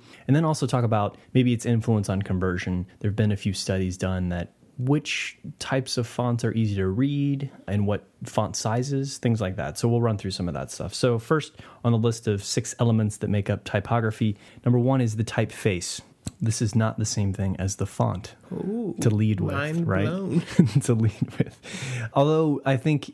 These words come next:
Speaker 1: in most people's mind, it probably is the same thing. So this actually refers to a group of characters, letters, and numbers. These are things called, uh, Times, Arial. These are, so what most would consider a font is what is technically called the typeface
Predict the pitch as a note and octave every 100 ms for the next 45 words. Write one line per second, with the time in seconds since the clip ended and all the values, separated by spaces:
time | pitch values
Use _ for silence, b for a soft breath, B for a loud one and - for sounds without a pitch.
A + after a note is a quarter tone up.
0 | _ - B2 A#2 A2+ A#2 A#2+ - A2+ A2+
1 | G#2 G2 - G#2 G2+ G2 F#2 F2 - -
2 | G#2+ G2 F2+ E2 E2 - - - D2+ -
3 | D#2+ G#2 C3 D3 - C3+ B2+ A#2 C3 A2+
4 | G#2+ A2 - A2+ G2 A2+ A2+ G2 - A2
5 | G2 F#2+ F#2+ F2+ - B B B A2 G#2
6 | G2+ G2 F#2 F2+ F2+ F2 F2+ - B B
7 | B2 B2+ A2+ A#2+ A2 - G#2+ G2 F#2+ F2+
8 | F#2 F2+ F#2 F2+ A2+ - A2 F2+ D#2+ F#2
9 | - G#2+ F#2+ E2+ E2 G2 G2+ G2+ F#2+ F2+
10 | E2+ - C3+ B2 C3 C3 C#3+ C3+ C3+ -
11 | A#2+ - G#2 A2 F#2+ E2+ - F#2 F#2+ A2+
12 | - b A2+ G#2+ G2+ A2 G2 - F#2+ F2+
13 | - - B2 A#2 G#2 F#2+ G2 F#2 - -
14 | F2 - - E2 - - -